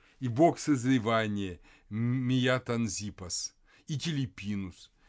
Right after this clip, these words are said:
и бог-защитник Инарос, и богиня Хапантали, и владыка полей. И всем богам долголетие я обеспечу обрядом.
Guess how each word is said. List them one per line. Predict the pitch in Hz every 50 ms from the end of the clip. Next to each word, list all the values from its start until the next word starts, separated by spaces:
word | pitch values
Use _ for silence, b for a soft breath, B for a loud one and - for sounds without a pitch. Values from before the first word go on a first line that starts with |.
| b b
и | - 131
бог-защитник | 123 127 170 180 160 135 131 143 139 127 - - - 120 113 98 - - 98 98 90 -
Инарос, | 113 117 113 113 110 104 101 95 92 87 - - _ B B B B B B B B B
и | - 147
богиня | 131 147 143 135 123 127 160 165 151 139 117
Хапантали, | - - 139 - - 135 127 120 110 - - 110 98 95 92 90 90 85 85 -
и | - 127
владыка | 104 113 117 110 101 110 131 131 - 123
полей. | 98 - 107 101 95 90 85 78 78 78 - _ b b b b b b b
И | 127
всем | 120 104 - - 170 151 147
богам | 131 135 135 127 147 160 165 160 143
долголетие | 131 131 127 117 117 117 110 117 143 165 151 - - 104 104
я | 110 110
обеспечу | 110 107 92 92 82 - - - 123 127 123 - - 110
обрядом. | 101 101 92 87 95 92 85 85 85 73 71 67